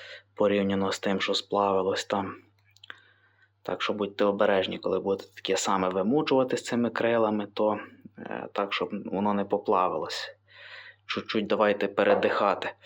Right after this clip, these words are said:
коли ви сверлюєте. Ну, там ніби нічого страшного нема, але якщо, е,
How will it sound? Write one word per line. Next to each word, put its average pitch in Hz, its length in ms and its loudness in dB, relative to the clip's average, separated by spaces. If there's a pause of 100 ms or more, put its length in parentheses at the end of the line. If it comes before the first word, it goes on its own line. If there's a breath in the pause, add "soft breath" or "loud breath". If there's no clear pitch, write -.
(500 loud breath)
коли 101 180 0
ви 95 100 0
сверлюєте. 95 720 0 (380 loud breath)
Ну, 160 120 -10
там 123 200 0
ніби 113 240 2
нічого 110 240 2
страшного 123 460 0
нема, 147 280 2
але 104 180 6
якщо, - 460 0 (100)
е, 98 200 0